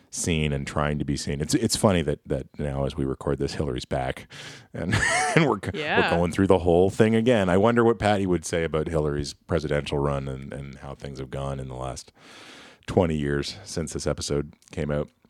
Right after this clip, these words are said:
Speaker 1: But in the dream, we have the other person who is Princess Diana, who, of course, you know, died tragically, like, two years after this episode, uh, aired, um, but is another person who is kind of a very visible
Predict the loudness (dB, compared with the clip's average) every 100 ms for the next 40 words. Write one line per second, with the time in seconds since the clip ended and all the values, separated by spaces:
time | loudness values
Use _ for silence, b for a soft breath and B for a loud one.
0 | _ _ _ -2 4 6 6 6 6 6
1 | 6 6 6 4 4 6 4 0 -2 0
2 | 0 0 -2 -4 -2 2 4 2 0 -2
3 | -2 -4 -6 -10 -10 -8 -4 -4 -4 -2
4 | -4 -4 -8 -8 -8 -8 -8 -6 -6 -6
5 | -8 -10 -6 -6 -6 -10 -12 -16 B B
6 | B B -4 -2 -2 -6 0 4 6 4
7 | 0 -8 b b b b -2 0 0 -4
8 | -10 -4 2 4 4 4 4 2 2 0
9 | 0 -4 -4 -2 0 0 -2 -6 -6 -4
10 | -4 -4 -6 -8 -10 -6 -2 0 0 -2
11 | -2 0 0 -2 -2 -2 -2